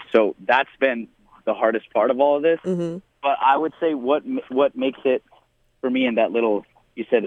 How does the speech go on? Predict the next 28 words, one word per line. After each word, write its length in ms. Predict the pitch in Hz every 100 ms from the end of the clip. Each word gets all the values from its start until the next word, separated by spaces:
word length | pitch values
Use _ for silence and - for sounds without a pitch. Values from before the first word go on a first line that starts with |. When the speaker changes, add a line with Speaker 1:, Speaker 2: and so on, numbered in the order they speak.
| -
Speaker 1:
"What 460 | - - - 123
is 100 | 127
it 80 | 123
about 320 | 113 117 113
me?" 180 | 117 139
I 120 | 123
think 240 | 127 160 -
it's 120 | -
just, 160 | 156 147 -
I, 140 | 120 135
I'm, 300 | 80 131 127 -
I'm 160 | 135
a 60 | 147
candle 360 | - 156 165 165
that 140 | 127
burns 240 | 127 143
on 140 | 135 127
both, 220 | 120 127 _ _ _
both 200 | 110 117
ends. 300 | 110 131 113 -
Like, 160 | 95 - _ _ _ _ -
I 80 | 127
don't 160 | 156
give 180 | 127 123
up, 240 | 131 135 - _ _ _ _ _
no 80 | 123
matter 240 | 135 147 131
what. 360 | 117 147 123